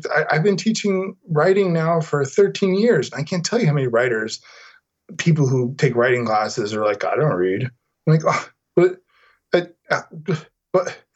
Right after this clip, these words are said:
how, how, I don't, <laughs> what, like, what are you talking about? You don't read? Like, you wanna be a writer, but you don't read? Like, how can you, like, you have to, like,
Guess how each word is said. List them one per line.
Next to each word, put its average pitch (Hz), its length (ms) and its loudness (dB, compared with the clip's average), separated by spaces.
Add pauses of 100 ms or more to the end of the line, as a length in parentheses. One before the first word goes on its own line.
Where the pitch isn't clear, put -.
(260)
how, 147 240 -2
how, - 240 -8 (240)
I 175 120 2
don't, 226 220 2
<laughs> 403 60 6
what, 175 200 0 (760)
like, 165 160 0 (360)
what 226 100 0
are 240 40 2
you 277 60 4
talking 330 360 0
about? 175 180 2
You 151 80 0
don't 131 240 -4
read? 117 320 -6
Like, 127 200 -4
you 175 60 2
wanna 196 140 2
be 202 80 2
a 170 60 2
writer, 143 340 -2
but 196 160 -4
you 165 60 -4
don't 156 200 -4
read? 220 300 -4
Like, 190 220 2
how - 180 -6
can 233 180 -6
you, 269 220 -4
like, 190 220 -2
you 170 100 -2
have 226 360 -4
to, 190 140 6
like, 156 280 0